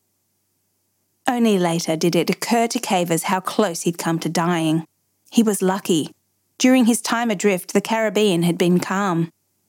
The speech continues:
If he hadn't happened to activate the emergency beacon and been picked up by the bulk Pangaea, he could easily have become a drifting corpse.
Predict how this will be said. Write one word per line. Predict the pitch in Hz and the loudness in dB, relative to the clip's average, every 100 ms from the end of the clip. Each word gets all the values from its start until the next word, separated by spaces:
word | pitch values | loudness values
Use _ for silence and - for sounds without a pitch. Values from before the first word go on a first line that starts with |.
| _ _ - | _ _ -2
If | 240 | 0
he | 240 202 | 2 2
hadn't | 240 247 | 0 0
happened | 202 226 220 180 | -2 -2 -4 -2
to | - | -2
activate | 196 - 196 175 - | -4 -2 0 0 0
the | 180 | 2
emergency | 180 190 196 156 - 180 | 4 2 0 -4 -2 0
beacon | 180 202 - 147 170 _ - | 2 0 -2 -2 -4 _ -2
and | 208 | 0
been | 202 202 | 2 0
picked | - 233 202 | 0 0 -2
up | - | 0
by | 190 | -2
the | 175 175 | 0 0
bulk | 196 190 | 0 -2
Pangaea, | - 180 170 180 170 160 - _ _ - | -2 -2 0 0 0 -2 -6 _ _ 0
he | 240 | 2
could | 240 226 - | 2 0 0
easily | 226 208 180 165 | 0 0 0 0
have | 180 170 | -2 -2
become | 165 - 180 180 | -4 -2 -2 -2
a | 175 | -4
drifting | - 185 - - 185 | 0 0 0 0 0
corpse. | 180 170 170 - - | 0 -2 -4 -8 -12